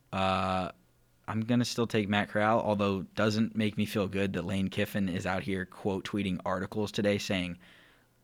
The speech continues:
"Per Lane Kiffin, nine of eleven Ole Miss starters will be out <laughs> for, for the offense."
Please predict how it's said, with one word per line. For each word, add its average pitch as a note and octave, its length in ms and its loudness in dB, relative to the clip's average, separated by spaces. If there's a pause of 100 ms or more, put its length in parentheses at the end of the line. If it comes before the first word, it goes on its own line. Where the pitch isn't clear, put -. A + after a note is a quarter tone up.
(100)
"Per B2+ 320 6
Lane A2 320 6
Kiffin, A2+ 580 2 (760)
nine A2 340 4
of A2+ 120 0
eleven G#2 360 4
Ole G#2 220 2
Miss G2+ 180 2
starters G#2+ 560 0
will G#2+ 220 2
be F#2 300 -4 (120)
out G#2 320 0 (340)
<laughs> - 360 -8
for, - 260 -4
for - 240 -2
the A2 160 2
offense." C3 720 0